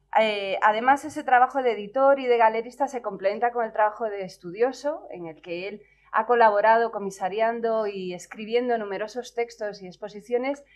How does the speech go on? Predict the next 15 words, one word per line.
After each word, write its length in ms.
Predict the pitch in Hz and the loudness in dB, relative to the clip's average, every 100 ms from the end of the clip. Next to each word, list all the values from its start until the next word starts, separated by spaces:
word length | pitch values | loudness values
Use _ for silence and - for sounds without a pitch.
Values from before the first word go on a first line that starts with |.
| _ _ - | _ _ 2
que 180 | 254 | 2
permiten 540 | 262 262 240 247 277 277 | 4 2 2 2 2 2
profundizar 840 | 269 254 240 233 208 269 262 269 | 0 0 -4 -8 -8 2 4 4
sobre 300 | 262 254 254 | 0 -2 -2
el 60 | 247 | -4
significado 840 | 240 214 202 220 220 226 240 254 - _ | -8 -12 -12 -8 0 2 2 0 -4 _
de 140 | - 214 | -14 -8
mucha 280 | 233 247 240 | -8 -4 -2
producción 540 | 233 208 196 220 196 | -2 -6 -8 -8 -4
gráfica, 600 | 175 170 170 156 151 139 | -2 -2 -4 -8 -4 -4
desde 280 | 139 156 156 | -6 -12 -16
los 140 | 156 | -18
carteles 400 | - 165 214 208 | -18 -16 -12 -12
mexicanos 800 | 208 202 202 - 214 240 262 - _ _ _ | -12 -14 -16 -10 -10 -8 -12 -16 _ _ _
hasta 460 | 208 202 233 220 | -6 2 4 4